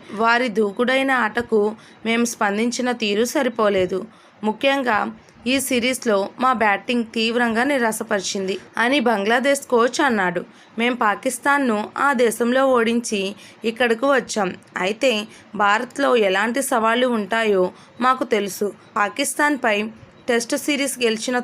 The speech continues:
తర్వాత గాల్లో ఏం తేలలేదు. భారత్తో ఓడిపోయాక కూడా మేం దిగజారిపోయినట్లు భావించడం లేదు. పాకిస్తాన్లో విజయం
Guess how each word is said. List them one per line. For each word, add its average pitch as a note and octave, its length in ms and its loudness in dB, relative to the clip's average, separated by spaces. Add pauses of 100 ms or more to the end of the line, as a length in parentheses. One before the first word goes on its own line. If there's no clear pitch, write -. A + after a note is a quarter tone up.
తర్వాత A3 400 0 (380)
గాల్లో G3+ 340 2 (120)
ఏం C4 100 -2 (100)
తేలలేదు. G#3 540 0 (480)
భారత్తో A3 420 0 (180)
ఓడిపోయాక B3 540 0 (160)
కూడా A3+ 220 4 (460)
మేం A#3+ 240 0
దిగజారిపోయినట్లు A#3 1120 2 (120)
భావించడం G#3 500 0 (100)
లేదు. E3+ 200 0 (440)
పాకిస్తాన్లో B3+ 720 0 (120)
విజయం A3+ 300 0